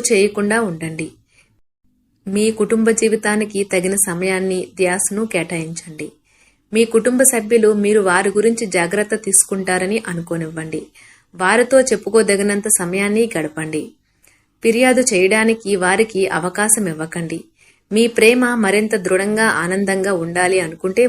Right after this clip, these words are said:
మూడో వ్యక్తి మాటలను నమ్మవద్దు. ఈ రోజు మీరు ముఖ్యమైన విషయాలపై ధ్యాస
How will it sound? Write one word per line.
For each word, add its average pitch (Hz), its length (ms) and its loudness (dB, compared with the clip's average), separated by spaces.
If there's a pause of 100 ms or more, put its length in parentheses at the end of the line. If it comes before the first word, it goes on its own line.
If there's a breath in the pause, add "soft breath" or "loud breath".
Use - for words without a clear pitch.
మూడో 214 220 0
వ్యక్తి 226 300 0 (100)
మాటలను 185 420 -2
నమ్మవద్దు. 160 560 -6 (720)
ఈ 226 120 2
రోజు 240 280 6
మీరు 254 220 0
ముఖ్యమైన 220 520 0
విషయాలపై 202 560 -2
ధ్యాస 165 260 0